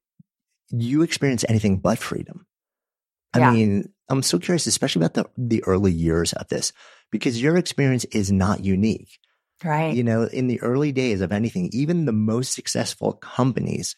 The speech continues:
Speaker 1: and founders in the world, almost, you know, like, invariably, the early days are brutal, and freedom and success and money and control,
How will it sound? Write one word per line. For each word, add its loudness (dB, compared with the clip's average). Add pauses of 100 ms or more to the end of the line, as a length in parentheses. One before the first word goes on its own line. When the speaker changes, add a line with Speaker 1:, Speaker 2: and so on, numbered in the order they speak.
Speaker 1:
and 2
founders 0
in 0
the 0
world, 0 (400)
almost, 2
you 0
know, 2
like, -2
invariably, 0 (340)
the 0
early 2
days 0
are -4
brutal, -2
and 0
freedom 0
and -8
success 0
and -10
money 2
and -10
control, 0